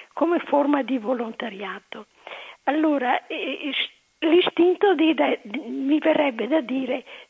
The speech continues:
"Senti, non hai il prodotto delle olive, non per me, perché sarebbe fuori di ogni grazia di Dio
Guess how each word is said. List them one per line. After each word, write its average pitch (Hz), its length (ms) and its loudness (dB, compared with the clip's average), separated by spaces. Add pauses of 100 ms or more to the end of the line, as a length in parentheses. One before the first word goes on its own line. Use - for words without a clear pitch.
(140)
"Senti, 277 420 0 (280)
non 302 280 2
hai 294 200 2
il 285 120 0
prodotto 269 640 -2
delle 208 320 -8
olive, 208 540 -14 (460)
non 381 440 4
per 240 260 -2
me, 208 460 -8 (160)
perché 247 400 -4
sarebbe 254 380 -4 (160)
fuori 277 380 4
di 220 140 -4
ogni 269 300 0
grazia 247 540 -6
di 220 160 -10
Dio 277 380 -2